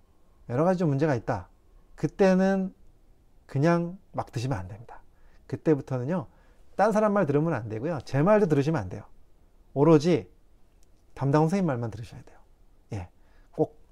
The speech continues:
명심하셔야 됩니다. 제가, 어, 상자 상태를 모르잖아요, 솔직히. 뭐 검사실 제가 본 것도 아니고 모르잖아요. 그러니까 그거는 그것을 제일 잘하시는 선생님한테 상의하셔야 돼요. 그래서 당뇨가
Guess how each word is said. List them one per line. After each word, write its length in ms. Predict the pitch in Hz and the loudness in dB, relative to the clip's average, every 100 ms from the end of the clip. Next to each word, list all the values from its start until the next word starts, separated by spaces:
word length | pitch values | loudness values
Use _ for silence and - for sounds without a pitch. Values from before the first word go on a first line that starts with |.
| - | -12
명심하셔야 460 | 123 123 135 107 104 | -6 -4 -2 -4 -8
됩니다. 320 | 101 - 98 | -14 -18 -14
제가, 420 | - 143 160 170 175 - - - - - | -2 4 6 4 2 -8 -20 -20 -20 -8
어, 500 | 120 120 117 110 110 - | -4 -2 -2 -4 -10 -12
상자 340 | - 233 214 | -8 -2 0
상태를 580 | 196 190 160 165 131 98 - - _ _ _ _ _ _ _ - | 0 2 4 4 2 -2 -16 -20 _ _ _ _ _ _ _ 0
모르잖아요, 460 | 170 233 131 113 | 4 4 2 -2
솔직히. 360 | 170 - 101 101 - - - _ - | -4 -8 -12 -14 -20 -20 -20 _ -12
뭐 100 | 123 | 0
검사실 340 | 151 156 156 | 4 6 6
제가 140 | 139 127 | 4 2
본 140 | 131 | 0
것도 220 | 135 - | 0 0
아니고 560 | 123 117 104 107 107 107 | -4 -4 -6 -4 -4 -2
모르잖아요. 480 | 107 139 123 101 101 | 0 0 -2 -8 -6
그러니까 480 | - 143 - 170 101 - - - - | -2 0 0 -2 -4 -12 -20 -20 -14
그거는 460 | - 139 165 160 92 - - - - - | -4 0 0 0 -4 -18 -20 -20 -20 -14
그것을 560 | - 131 160 165 165 | -6 0 4 6 4
제일 300 | 156 - 131 | 0 4 6
잘하시는 500 | 165 117 127 143 156 | 6 4 2 2 0
선생님한테 680 | 147 143 139 113 127 147 104 - - | -2 -2 -4 -6 -8 -8 -10 -16 -14
상의하셔야 500 | - 190 151 107 98 | -8 -4 -4 -6 -12
돼요. 140 | 127 - | -16 -10
그래서 540 | 135 139 127 143 110 - - - - - | -6 -4 -2 -2 -4 -10 -20 -20 -20 -12
당뇨가 880 | - 135 160 160 160 160 170 180 | -4 0 4 4 4 4 4 4